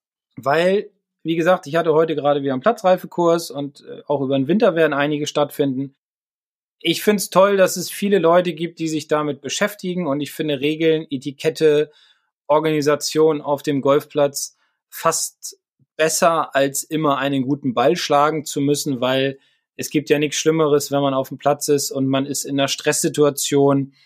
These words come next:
weil man vielleicht noch nicht so gut spielt und dann hat man einen Regelfall oder eine Etikettensache oder, oder eine organisatorische und das kostet dann noch mehr, ja, noch mehr Zeit und versu-, verursacht noch mehr Stress. Also deswegen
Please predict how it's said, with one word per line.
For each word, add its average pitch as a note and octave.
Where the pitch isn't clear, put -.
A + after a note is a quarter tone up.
weil C3
man G3
vielleicht D#3
noch D3+
nicht C#3+
so C#3+
gut C#3
spielt C#3
und C3+
dann C3+
hat -
man C#3+
einen C3+
Regelfall C3+
oder D#3
eine D3+
Etikettensache B2+
oder, C#3
oder D3
eine D#3
organisatorische C#3
und C#3+
das D3+
kostet D#3
dann C#3
noch D3
mehr, C3+
ja, B2
noch D3
mehr D3
Zeit C3+
und C3+
versu-, C3+
verursacht C#3+
noch C3+
mehr B2+
Stress. -
Also B2+
deswegen C3+